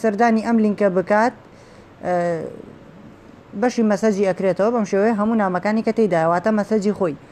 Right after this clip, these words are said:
نەک هی هاوڕەیەکی. ئەمە ئەو فێڵە بوو کە جاران ئەکرا، بێگومان ئێستا کەستان باوەڕ بە من ناکەن. سەبارەت بەوەی کەسێک بتوانێت بێتە ناو نامەکانتەوە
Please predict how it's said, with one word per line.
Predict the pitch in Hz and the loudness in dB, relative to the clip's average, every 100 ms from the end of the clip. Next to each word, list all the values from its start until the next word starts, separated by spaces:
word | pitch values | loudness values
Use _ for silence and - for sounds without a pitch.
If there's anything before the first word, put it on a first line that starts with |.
| - - - 220 | -20 -20 -6 -2
نەک | 226 220 | 0 2
هی | 214 | 2
هاوڕەیەکی. | 180 175 156 143 143 - - - - | 2 2 -2 -4 -10 -20 -20 -20 -4
ئەمە | - 277 | 2 4
ئەو | 269 | 4
فێڵە | 262 254 | 4 4
بوو | 226 220 | 2 2
کە | 202 | 2
جاران | 214 240 214 | 2 2 0
ئەکرا، | 185 196 233 196 202 | -2 0 -2 -2 2
بێگومان | 208 208 220 208 | 2 4 0 0
ئێستا | - 202 | -4 -4
کەستان | 185 180 175 | -2 -2 0
باوەڕ | 170 202 | 0 2
بە | 190 | 0
من | 247 233 | 0 -2
ناکەن. | 147 135 - - - - - - - - - - | -4 -8 -18 -20 -20 -20 -20 -20 -20 -20 -14 -2
سەبارەت | 269 294 302 | 4 6 6
بەوەی | 294 302 | 6 4
کەسێک | 302 269 247 | 2 2 2
بتوانێت | 277 262 247 254 | 4 4 4 2
بێتە | 262 247 | 2 2
ناو | 247 226 | 2 2
نامەکانتەوە | 214 208 233 214 214 | 2 2 2 2 4